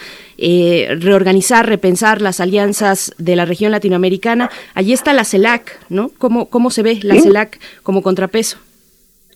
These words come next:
Speaker 2: Pero, eh, ya el gobierno colombiano salió, pero de inmediato como resorte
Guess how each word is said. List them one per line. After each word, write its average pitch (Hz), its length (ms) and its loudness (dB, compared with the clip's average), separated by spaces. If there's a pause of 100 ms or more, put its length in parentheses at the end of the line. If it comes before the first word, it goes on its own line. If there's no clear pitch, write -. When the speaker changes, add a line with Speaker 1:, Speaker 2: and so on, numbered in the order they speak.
Speaker 2:
Pero, 147 720 6
eh, 123 640 2
ya 151 180 4 (100)
el 156 140 2
gobierno 131 1080 2 (120)
colombiano 127 720 0
salió, 127 480 2
pero 147 240 4
de 143 220 4
inmediato 143 840 2
como 120 600 0 (560)
resorte 131 1040 2